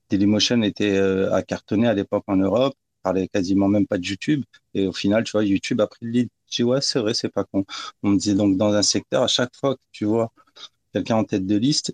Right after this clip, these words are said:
hésite pas à miser aussi sur le second, tu vois. C'est jamais de quoi le futur est fait. Je dis, « Ben, pourquoi pas ? » Voilà.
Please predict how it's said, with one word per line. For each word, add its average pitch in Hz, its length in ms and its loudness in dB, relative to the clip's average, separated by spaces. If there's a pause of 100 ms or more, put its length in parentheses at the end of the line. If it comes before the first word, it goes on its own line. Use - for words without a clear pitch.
hésite 104 340 -2
pas 135 280 2
à - 20 0
miser 120 280 2
aussi 127 260 0
sur - 140 -2
le 113 60 -2
second, 127 380 0
tu - 120 -16
vois. 147 140 -4 (180)
C'est 101 140 -2
jamais 113 260 2
de - 60 -10
quoi 117 140 -4
le 104 60 -6
futur - 340 -6
est 107 60 0
fait. 101 240 -6 (580)
Je 104 60 -8
dis, « 101 140 0
Ben, 107 100 -2
pourquoi - 360 -4
pas ? » 95 240 0
Voilà. 98 280 -2